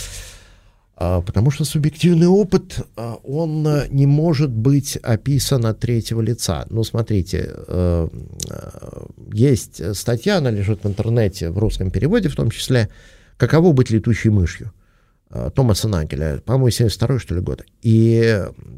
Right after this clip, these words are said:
он приводит такой пример. Вот «Летучая мышь» ориентируется в пространстве при помощи такого эхолота. Она испускает ультразвуковые сигналы, ловит отражение от стен пещеры, и вот она,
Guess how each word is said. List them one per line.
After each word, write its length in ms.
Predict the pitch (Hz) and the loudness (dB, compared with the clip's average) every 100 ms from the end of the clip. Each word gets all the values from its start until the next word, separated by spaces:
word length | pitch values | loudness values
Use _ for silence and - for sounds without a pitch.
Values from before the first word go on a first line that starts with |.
| - _ - - - - | -20 _ -20 -20 -20 -12
он 340 | - 139 160 143 | 0 4 4 4
приводит 300 | 156 151 139 | 2 4 2
такой 240 | 123 120 | 0 0
пример. 320 | 113 95 78 65 | 0 0 0 0
Вот 240 | 95 - | -2 -2
«Летучая 420 | 117 117 113 135 | -2 -2 -2 0
мышь» 260 | 185 233 110 | 2 0 0
ориентируется 840 | 98 107 - 190 156 139 - 131 - - _ _ | 0 0 2 2 2 0 0 0 -2 -12 _ _
в 120 | _ | _
пространстве 640 | - 123 - 151 170 - 117 | 2 2 2 2 2 2 0
при 140 | 110 | 0
помощи 440 | 95 147 135 - - | 0 2 2 0 -2
такого 340 | 110 135 123 | 0 2 2
эхолота. 640 | 101 110 117 92 76 - - | 2 0 2 2 0 -6 -4
Она 220 | 98 101 | 0 0
испускает 720 | - - - - 117 104 87 | -2 -8 -8 -4 0 0 0
ультразвуковые 760 | 98 - 104 98 92 110 101 90 | -4 -4 -4 -4 -4 -2 0 -2
сигналы, 520 | 87 127 214 240 180 - - _ - | -2 -2 -2 0 -2 -4 -20 _ 2
ловит 420 | 131 131 98 110 | 6 6 4 -2
отражение 540 | 120 156 156 233 185 | -4 -2 0 0 0
от 100 | 156 | -2
стен 240 | - 143 127 | -4 -4 -2
пещеры, 500 | 127 - 127 113 107 - - - - - - | -4 0 0 0 -2 -10 -20 -18 -18 -14 -4
и 100 | 156 | 0
вот 180 | 139 | 2
она, 500 | 110 107 113 107 92 | 2 2 2 0 -2